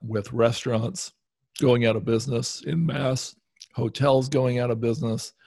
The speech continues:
uh, so many problems with resorts, I'm, I'm worried that there might be a deflation.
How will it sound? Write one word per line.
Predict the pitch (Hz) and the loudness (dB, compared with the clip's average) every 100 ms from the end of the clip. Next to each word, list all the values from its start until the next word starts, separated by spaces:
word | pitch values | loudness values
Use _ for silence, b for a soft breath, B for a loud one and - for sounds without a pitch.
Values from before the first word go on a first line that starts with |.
| B B B B | B B B B
uh, | - 107 104 | -4 -2 -2
so | - - 143 | -4 -4 -2
many | 131 120 | -2 -4
problems | - 123 120 117 | -4 -4 -4 -4
with | 117 110 | -6 -8
resorts, | 113 104 113 123 120 - - | -8 -6 -2 0 0 -4 -10
I'm, | 123 127 | -6 -6
I'm | 135 127 | -4 -4
worried | 120 147 156 | -2 -2 0
that | 120 - | -2 -4
there | 110 | -4
might | 107 110 117 | -4 -4 -4
be | 113 | -4
a | 95 | -4
deflation. | 98 104 113 - 104 98 - 101 98 | -6 -4 -4 -4 -6 -6 -8 -8 -10